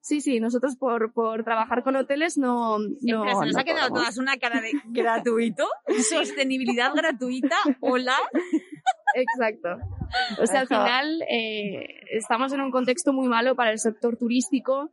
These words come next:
Speaker 1: si queremos hacer que pierdan el miedo a la, a la sostenibilidad, encima no vamos a estar ahí, eh, eh, poniéndose más difícil y, eh, solicitando presupuestos que a lo mejor no pueden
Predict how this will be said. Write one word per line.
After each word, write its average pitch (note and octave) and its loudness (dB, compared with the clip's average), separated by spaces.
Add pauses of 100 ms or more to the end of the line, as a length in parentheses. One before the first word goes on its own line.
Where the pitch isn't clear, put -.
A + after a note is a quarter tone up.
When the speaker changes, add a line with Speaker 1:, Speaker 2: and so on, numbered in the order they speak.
(260)
Speaker 1:
si B3 0
queremos C4 2
hacer C4+ 2
que B3+ 0
pierdan B3+ 0
el A#3 -2
miedo A#3+ 0
a A3+ 2
la, G#3+ 0
a G#3+ 0
la A3+ 2
sostenibilidad, A3 -2
encima C#4+ -2
no B3+ -2
vamos A3 -8
a A#3 -10
estar A3 2
ahí, G3+ 0
eh, - -4 (220)
eh, - -8 (340)
poniéndose A#3+ 2
más A#3 -2
difícil B3+ 0
y, C4+ 4
eh, G#3 2 (200)
solicitando A#3 0
presupuestos B3 0
que - 0
a A#3 4
lo A3 0
mejor G#3+ 0
no B3+ 0
pueden A3+ -2